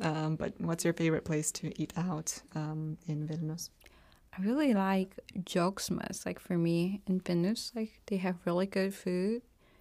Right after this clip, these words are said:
Speaker 2: and the menu is interesting, the food is good, the prices are reasonable, and the place is cozy. So,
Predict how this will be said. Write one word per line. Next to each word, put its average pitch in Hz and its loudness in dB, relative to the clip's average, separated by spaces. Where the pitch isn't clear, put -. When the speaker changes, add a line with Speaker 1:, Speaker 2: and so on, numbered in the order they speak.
Speaker 2:
and 180 2
the 170 4
menu 170 6
is 202 0
interesting, 202 2
the 175 0
food 175 0
is - -6
good, 196 2
the 180 -2
prices - -4
are - -4
reasonable, 208 4
and 175 -2
the 170 2
place 180 2
is - -6
cozy. 185 6
So, - -4